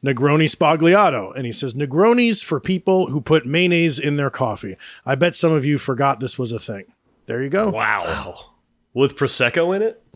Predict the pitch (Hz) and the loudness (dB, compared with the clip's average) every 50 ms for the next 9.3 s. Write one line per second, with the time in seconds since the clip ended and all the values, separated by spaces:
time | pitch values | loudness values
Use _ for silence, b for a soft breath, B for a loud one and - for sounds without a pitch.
0 | _ _ _ - 120 120 - - - 202 - - - 185 160 180 156 131 127 117 | _ _ _ -10 -8 -8 -6 -2 -2 0 0 0 0 0 2 2 2 2 2 -2
1 | 110 - _ _ b b b b b b - 131 139 139 139 139 139 135 143 - | -4 -8 _ _ b b b b b b -2 0 2 2 2 2 0 -2 -4 -2
2 | - 151 190 214 - - - - - _ _ _ _ - - 113 208 233 240 226 | 0 0 0 2 0 -2 -6 -8 -10 _ _ _ _ -8 0 2 4 4 6 6
3 | 240 202 - - 240 262 262 240 180 123 104 - - b b b b b b - | 4 4 4 4 4 6 6 4 4 2 0 -4 -6 b b b b b b 4
4 | 233 262 254 254 262 233 - - 220 226 240 226 - - 165 147 175 190 208 220 | 4 4 4 4 2 2 2 2 2 2 2 2 2 0 0 2 4 6 6 4
5 | 214 - - 156 147 131 127 123 - - 156 139 - - 202 190 143 170 160 156 | 4 2 2 2 2 2 2 0 -2 -2 -4 -4 0 0 0 2 4 4 4 4
6 | 160 147 151 151 131 127 151 160 147 120 131 139 139 156 175 175 160 - - 151 | 4 2 0 0 2 0 0 0 -2 -2 -2 0 2 4 4 4 4 2 2 2
7 | 170 151 - 175 156 147 - - - 135 143 143 143 156 160 160 156 147 143 135 | 2 2 2 2 2 2 0 0 -2 -2 -2 0 2 2 4 4 4 2 0 -2
8 | - 113 139 151 160 160 160 147 - - 139 123 113 - - - - 160 - - | -4 -4 -2 0 0 0 0 0 0 -2 -4 -4 -6 -8 -6 -6 -6 -6 -4 -6
9 | - - - - - - | -4 -4 -4 -6 -6 -8